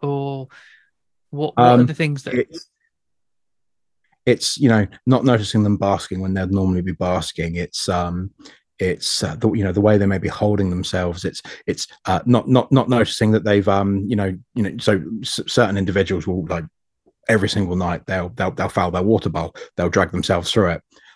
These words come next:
Speaker 2: Um, you know, and if that's not happening, you know, maybe something's off. Maybe they just weren't active that night.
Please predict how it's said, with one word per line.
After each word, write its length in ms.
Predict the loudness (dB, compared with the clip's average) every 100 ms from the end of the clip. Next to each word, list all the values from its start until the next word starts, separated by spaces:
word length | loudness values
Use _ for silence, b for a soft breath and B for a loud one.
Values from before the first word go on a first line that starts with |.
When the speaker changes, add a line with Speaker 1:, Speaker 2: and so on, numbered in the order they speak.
| _
Speaker 2:
Um, 680 | -2 0 0 0 -2 -6 -4
you 120 | -2
know, 60 | 0
and 380 | 0 -2 -4 -8
if 420 | -12 -8 -6 -2
that's 240 | -2 -2 0
not 220 | 0 0
happening, 500 | -6 -6 -6 -4 -2
you 80 | -2
know, 140 | -4 -8 -10 -12 -8
maybe 340 | -2 0 0
something's 380 | -2 -2 0 2
off. 240 | 2 2 2
Maybe 240 | 2 4
they 100 | 2
just 140 | 2
weren't 160 | 0 -2
active 280 | -4 -6 -2
that 180 | 0 2
night. 260 | 2 2